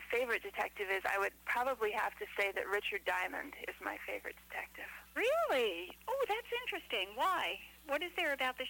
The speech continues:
Speaker 2: show or Richard Diamond you like? You love
Speaker 1: Um, I like the writing. I like Blake Edwards. I like his style. Um, and I'm also a big fan of Broadway Melody of nineteen thirty-eight, I think, or thirty-three. Yeah, I think it's thirty-three, and Dick Powell plays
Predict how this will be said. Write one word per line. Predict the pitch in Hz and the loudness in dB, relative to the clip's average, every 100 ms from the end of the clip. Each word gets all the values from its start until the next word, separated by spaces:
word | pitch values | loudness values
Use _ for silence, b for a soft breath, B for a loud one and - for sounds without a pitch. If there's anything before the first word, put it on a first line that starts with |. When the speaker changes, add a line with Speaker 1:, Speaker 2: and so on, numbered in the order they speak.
| - | 0
Speaker 2:
show | 233 240 | 0 0
or | 226 202 | 0 -2
Richard | 214 - 226 | -2 -2 -2
Diamond | 214 202 202 196 | 0 0 -2 -6
you | 190 | -4
like? | 113 - - - - - - | -4 -4 -10 -16 -20 -20 -10
You | 226 | -2
love | 208 196 | 0 4
Speaker 1:
Um, | 320 349 349 277 B B - 262 | 4 4 4 0 B B -4 0
I | |
like | 262 285 - | 2 2 2
the | 269 | 4
writing. | 226 226 247 285 - | 4 4 2 2 0
I | 208 | 2
like | 214 233 - | 2 2 2
Blake | 226 233 | 2 2
Edwards. | 220 196 196 - - - | 2 4 2 0 -2 0
I | 208 | 2
like | 214 220 | 2 -2
his | 214 - | -4 0
style. | 208 196 196 202 - 202 | 2 4 4 4 4 4
Um, | 196 196 - 214 | 4 2 -2 2
and | 202 | 2
I'm | 196 | 4
also | 202 220 - 202 | 4 2 2 2
a | - | 2
big | 233 - | -2 0
fan | 226 208 196 | 2 2 2
of | - | 2
Broadway | 190 196 190 190 | 2 4 2 4
Melody | 190 196 190 | 4 4 2
of | 185 | 0
nineteen | 185 190 190 190 190 - | 0 0 0 -6 -8 -2
thirty-eight, | 196 190 185 180 175 - - - - 208 226 | 0 0 0 -6 -6 -8 -10 -6 0 2 2
I | 240 - | 0 -2
think, | 247 | 0
or | 196 | 0
thirty-three. | 226 202 185 - 202 180 - - B B B 233 | 2 2 0 0 2 2 0 -8 B B B 0
Yeah, | 202 | 0
I | |
think | 196 214 | 2 0
it's | 202 | 0
thirty-three, | 214 190 185 - 180 | 0 0 0 2 2
and | 185 | 2
Dick | 185 - | -2 -2
Powell | - 180 175 | 0 2 0
plays | - 180 | 0 -2